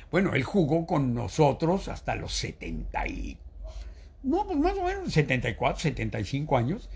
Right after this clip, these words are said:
¿verdad? <clears throat> Y éramos, vaya, éramos el equipo... Hay una anécdota simpaticísima, fíjate. Jugábamos durante una época en los campos de la Escuela de Educación Física. Y en aquella época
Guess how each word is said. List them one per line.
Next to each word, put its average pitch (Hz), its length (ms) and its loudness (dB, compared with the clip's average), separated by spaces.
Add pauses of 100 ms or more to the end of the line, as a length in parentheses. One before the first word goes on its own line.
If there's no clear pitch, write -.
(260)
¿verdad? 123 340 -2 (280)
<clears throat> 202 420 6
Y 127 180 2
éramos, 196 400 6
vaya, 151 360 6
éramos 175 280 4
el 160 140 6
equipo... 147 300 -2 (260)
Hay 196 160 8
una 220 160 8
anécdota 170 480 4
simpaticísima, - 800 -6
fíjate. - 340 -10 (640)
Jugábamos 262 720 8
durante 120 400 -2
una 185 220 2
época 120 500 -4 (640)
en 180 180 8
los 196 200 4
campos 147 580 0 (200)
de 147 560 6 (220)
la 117 340 2
Escuela 131 440 -2
de 123 80 2
Educación 123 440 0
Física. - 420 -8 (960)
Y 165 100 8
en 190 100 10
aquella 262 320 6
época 233 480 2